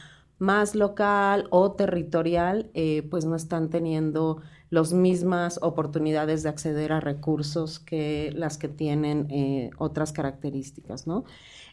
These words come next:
Em, esto nos pareció que, que también era importante empezar a abrir, eh, nuevas oportunidades, dado la crisis de derechos humanos en México. Estamos en una crisis de violencia que ya tiene más de,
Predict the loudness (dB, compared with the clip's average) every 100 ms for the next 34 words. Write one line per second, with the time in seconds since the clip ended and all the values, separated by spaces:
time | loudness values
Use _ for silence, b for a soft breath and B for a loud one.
0 | _ 2 4 4 6 4 4 2 4 4
1 | 4 4 4 4 4 4 2 2 4 6
2 | 4 4 2 -6 -2 2 4 6 6 6
3 | 4 4 4 4 2 2 2 4 0 0
4 | 0 0 2 2 2 2 0 -2 -2 0
5 | 2 4 4 2 0 -2 -2 2 2 4
6 | 2 2 2 2 2 4 4 2 0 -2
7 | -2 0 0 0 -2 -4 -4 -2 -2 -4
8 | -4 -2 -2 -4 -8 -6 -8 -6 -8 -4
9 | -4 -4 -2 -2 -2 -4 -4 -6 -2 -4
10 | -4 B B B B 4 6 6 6 8
11 | 6 4 2 2 2 2 -2 -2 -2 0
12 | 0 2 2 2 0 -2 0 2 0